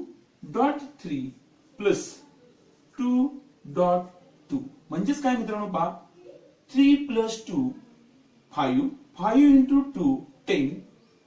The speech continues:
hence is equals to two into three सिक्स प्लस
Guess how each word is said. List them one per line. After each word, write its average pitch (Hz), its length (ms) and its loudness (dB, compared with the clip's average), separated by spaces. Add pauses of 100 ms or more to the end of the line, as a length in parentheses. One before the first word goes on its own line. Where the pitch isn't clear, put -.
(160)
hence - 320 -4 (720)
is 180 200 -4
equals 180 300 -4
to 262 120 -2 (500)
two 294 100 4
into 277 300 4 (120)
three 156 240 -6 (1600)
सिक्स 247 340 -6 (540)
प्लस 262 200 2